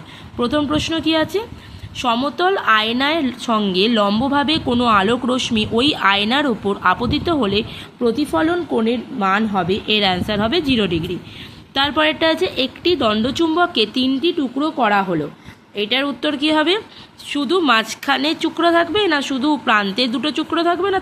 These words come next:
তিনটে টুকরোই চুম্বক থাকবে? এর অ্যান্সার হবে তিনটে টুকরোই চুম্বক থাকবে, এই দুটো অ্যান্সার হবে না।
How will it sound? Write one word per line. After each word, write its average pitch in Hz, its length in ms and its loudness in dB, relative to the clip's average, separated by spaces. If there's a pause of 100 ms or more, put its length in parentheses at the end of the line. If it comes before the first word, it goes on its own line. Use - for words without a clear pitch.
তিনটে 294 360 0
টুকরোই 311 380 0
চুম্বক 233 360 0
থাকবে? 185 260 -2
এর 202 80 2
অ্যান্সার 196 280 0
হবে 254 180 2 (440)
তিনটে 285 400 2
টুকরোই 302 480 0
চুম্বক 254 540 2
থাকবে, 170 380 0 (400)
এই 196 140 2
দুটো 226 180 0
অ্যান্সার 262 340 2
হবে 196 160 2
না। 175 120 -4